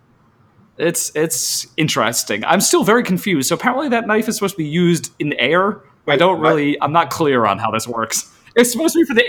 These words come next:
Speaker 1: aviation industry.
Speaker 2: What, it's like you're supposed to, you're supposed to climb out on the wing like a, like a gremlin and use that knife because it's
Speaker 1: Apparently.
Speaker 2: more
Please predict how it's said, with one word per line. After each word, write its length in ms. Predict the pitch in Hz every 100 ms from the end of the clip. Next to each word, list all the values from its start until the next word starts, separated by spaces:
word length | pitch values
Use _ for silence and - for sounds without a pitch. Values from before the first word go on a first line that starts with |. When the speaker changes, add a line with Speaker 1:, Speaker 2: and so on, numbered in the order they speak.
| 233
Speaker 1:
aviation 500 | 220 202 285 - 139
industry. 540 | 117 117 - 92 117 - _ _ _ _ _ _ _ _ _ _ _ _ _ _ _ _ -
Speaker 2:
What, 200 | 156 147
it's 300 | 139 - - -
like 240 | 147 147
you're 100 | 151
supposed 340 | 143 - 160 -
to, 220 | 147 117 123
you're 120 | 139
supposed 240 | 151 143 139
to 60 |
climb 380 | - 135 131 131
out 140 | 127
on 100 | 127 117
the 80 |
wing 480 | 104 113 120 135 135
like 200 | 107 101
a, 260 | 101 98 82
like 140 | 101
a 60 | 101
gremlin 640 | 92 101 113 123 139 147 151 _ _ _ _ _ _ -
and 160 | 117
use 160 | 123 123
that 240 | 131 113
knife 380 | 117 117 139 -
because 160 | - 165
it's 40 | -
Speaker 1:
Apparently. 300 | 190 196 113
Speaker 2:
more 340 | - 107 -